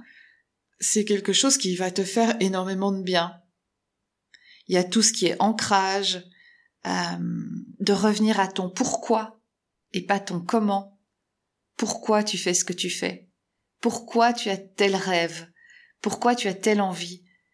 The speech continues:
Connecte-toi à tes pourquoi. Là, tu ouvres quelque chose. Tu ouvres un espace,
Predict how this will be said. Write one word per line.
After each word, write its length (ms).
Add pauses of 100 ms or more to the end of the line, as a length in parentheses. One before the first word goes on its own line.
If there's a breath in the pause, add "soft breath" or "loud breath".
(100)
Connecte-toi 560
à 80
tes 140
pourquoi. 640 (360 loud breath)
Là, 160
tu 280
ouvres 500
quelque 300
chose. 460
Tu 200
ouvres 300
un 160
espace, 800